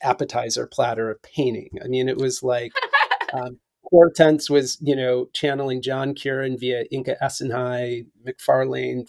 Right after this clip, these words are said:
Speaker 1: folding Francis Bacon into Alex Katz, while Prijic, you know, like, melded the colorful abstraction of, like, Calder with an artist like Marie Lavina. I mean, there,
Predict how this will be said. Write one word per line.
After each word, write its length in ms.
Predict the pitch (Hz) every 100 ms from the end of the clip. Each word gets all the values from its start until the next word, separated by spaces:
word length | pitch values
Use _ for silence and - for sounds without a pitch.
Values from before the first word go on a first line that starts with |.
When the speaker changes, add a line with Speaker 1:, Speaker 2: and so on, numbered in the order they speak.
| _
Speaker 1:
folding 440 | - 131 135 131
Francis 420 | - 131 123 127
Bacon 380 | - 123 120 123
into 200 | 120 113 120
Alex 320 | 110 - -
Katz, 640 | - 170 147 139 - -
while 280 | 127 120 117 _ _ _ _ _
Prijic, 480 | 208 190 165 151 120 -
you 120 | 147
know, 260 | 131 127 135
like, 280 | 131 123 _ _ _ -
melded 460 | 135 139 139 135 127
the 80 | 131
colorful 640 | - 127 127 - 120 120
abstraction 800 | 117 - - 127 123 - 123 120
of, 100 | 113
like, 160 | 120 -
Calder 480 | - 127 120 120 113
with 300 | 117 110 -
an 200 | - 120
artist 240 | 120 113 -
like 160 | 117
Marie 540 | 127 123 123 120 117 110 - _ _ -
Lavina. 640 | 127 117 123 120 107 - - _ 147
I 100 | 143
mean, 200 | 151 143
there, 180 | 180 156